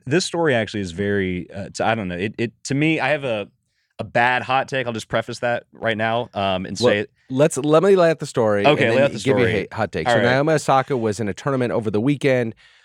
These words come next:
Speaker 2: Uh, hecklers in the crowd yelled, "You suck." Uh, fast forward to a few minutes later, she's in the cha-, in the chair between, between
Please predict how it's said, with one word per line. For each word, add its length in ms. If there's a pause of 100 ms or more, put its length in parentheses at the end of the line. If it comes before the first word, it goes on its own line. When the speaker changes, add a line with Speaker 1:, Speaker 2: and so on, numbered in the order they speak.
(100)
Speaker 2:
Uh, 200
hecklers 520
in 80
the 100
crowd 540
yelled, 420
"You 160
suck." 480 (440)
Uh, 220
fast 440
forward 400
to 720 (140)
a 120
few 220
minutes 280
later, 360
she's 240
in 120
the 120
cha-, 200
in 400
the 80
chair 400
between, 680 (100)
between 560